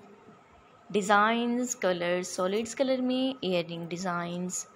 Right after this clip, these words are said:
Viewer, जैसे कि आप देख रही हैं, इन पर बीड्स का वर्क भी किया हुआ है बहुत ही multi colors में। और भी ideas देखने के लिए मेरे channels पर देखने, देखते रहिए, full enjoyment ज़रूर करते रहिए।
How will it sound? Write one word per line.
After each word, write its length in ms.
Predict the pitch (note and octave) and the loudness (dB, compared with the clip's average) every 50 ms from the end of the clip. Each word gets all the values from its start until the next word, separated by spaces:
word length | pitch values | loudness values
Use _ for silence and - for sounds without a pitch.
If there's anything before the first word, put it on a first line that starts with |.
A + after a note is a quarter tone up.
| - - - - - - - - - - - - - - - _ - - | -20 -20 -20 -20 -20 -20 -20 -20 -20 -20 -20 -20 -20 -20 -20 _ -14 -10
Viewer, 240 | G3 F#3 F#3 F#3 F#3 | -6 -4 -2 -2 -2
जैसे 300 | F3 F3 F3+ F#3 - - | -2 -4 -8 -8 -10 -10
कि 100 | - - | -6 -4
आप 100 | F#3+ F#3 F3 E3 | -4 -4 -4 -4
देख 220 | F#3+ F#3+ G#3+ B3 C4 | -4 -4 -4 -2 -2
रही 260 | C4+ C#4 C4+ C4+ C4+ | -2 -2 -2 -2 -2
हैं, 140 | C4+ C4+ C4+ | -2 -2 -2
इन 100 | C4 B3 | -4 -4
पर 120 | - G#3 | -4 -6
बीड्स 380 | F#3+ F3+ E3+ E3+ F3 F3+ F3+ - | -6 -6 -6 -6 -6 -8 -8 -10
का 80 | - F3+ | -10 -8
वर्क 280 | E3+ F3+ F#3 - - - F#3 | -8 -8 -8 -10 -12 -14 -12
भी 160 | F3 F3+ F#3 | -10 -8 -10
किया 280 | F3+ - F3 F3 F3+ F3 | -10 -8 -6 -4 -2 -2
हुआ 220 | F3 F3 F3 F3 | -2 -2 -4 -4
है 80 | F3 F3 F3 | -4 -6 -6
बहुत 340 | F#3+ E3+ F3+ F#3 E3+ F3 - | -6 -6 -4 -4 -4 -4 -6
ही 60 | F3+ F3+ | -6 -6
multi 300 | F3+ F3+ F3+ F3+ B3+ B3+ | -4 -4 -4 -6 -6 -4
colors 440 | - B3 B3+ B3+ B3+ C4 C4 - C4 | -2 0 2 2 2 2 0 0 0
में। 260 | C4 B3+ B3+ C4+ C#4 C4+ - - - - - - - - - - | 2 2 2 0 -2 -4 -10 -20 -20 -20 -20 -20 -20 -16 -8 -2
और 200 | - F#3+ F#3 F3+ | 0 2 2 2
भी 120 | E3+ F#3 | 2 2
ideas 540 | F#3 F3+ F3+ F3+ F#3 F#3 F3+ E3+ F3 F3+ F3+ | 2 2 2 0 -2 -2 0 0 0 -2 -2
देखने 280 | F#3+ F3+ F3+ - F#3 F3 | -4 -4 -4 -4 -6 -6
के 120 | F3 F3 | -6 -6
लिए 120 | E3+ F3 | -6 -6
मेरे 140 | F3+ F3 F3 | -8 -8 -8
channels 320 | F3 - F#3 F3 E3+ - - | -6 -6 -6 -4 -4 -4 -2
पर 240 | - F3 F3 F3 | -2 -2 0 0
देखने, 360 | E3+ E3+ F3 F3+ F#3+ F3 F3 E3+ - - - E3+ F3 - - - - - - - | -2 -4 -6 -6 -6 -8 -8 -8 -10 -12 -12 -10 -10 -12 -14 -16 -18 -14 -8 -4
देखते 320 | E3+ F3 F3+ - - A3 | -2 -2 -2 -2 -2 -2
रहिए, 320 | A#3 B3+ B3 A#3+ B3 C4 C4 | -2 0 -2 -2 0 0 0
full 220 | B3+ - G#3 F#3 E3 | -2 -2 -6 -6 -6
enjoyment 540 | E3 D#3+ E3+ E3+ E3 E3 E3 E3 E3 E3 | -8 -8 -6 -6 -6 -6 -8 -10 -10 -12
ज़रूर 280 | E3 E3 E3 D#3+ E3 E3 D#3+ | -10 -10 -8 -8 -8 -6 -4
करते 280 | - E3+ E3+ - F3 E3+ | -4 -6 -4 -4 -6 -4
रहिए। 340 | E3+ F3 F3 F3+ G#3 C#4 | -4 -4 -4 -4 -4 -4